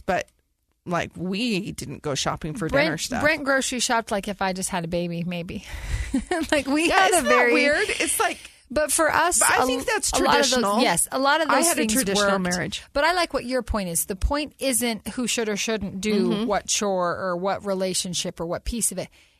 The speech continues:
Speaker 2: It's the communication about
Speaker 1: Right.
Speaker 2: it. It's the expectation. And I would say we sometimes have unspoken agreements with ourselves where we're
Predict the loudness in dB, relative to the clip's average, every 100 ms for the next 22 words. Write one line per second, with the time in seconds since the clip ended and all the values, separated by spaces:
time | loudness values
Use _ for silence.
0 | _ -10 -4 -2 -2 -6 -6 -6 -8 -8
1 | -8 -8 -8 -4 0 0 -2 -10 -4 -4
2 | -4 -6 -4 -4 -4 -4 -6 -6 -6 -4
3 | -4 -4 -8 -16 -14 -4 0 0 0 0
4 | 2 0 0 0 0 0 -2 -2 -2 -2
5 | -2 -2 -2 -2 -2 -2 -6 -6 -6 -6
6 | -6 -8 -6 -4 -4 -6 -8 -10 -4 -2
7 | 0 -2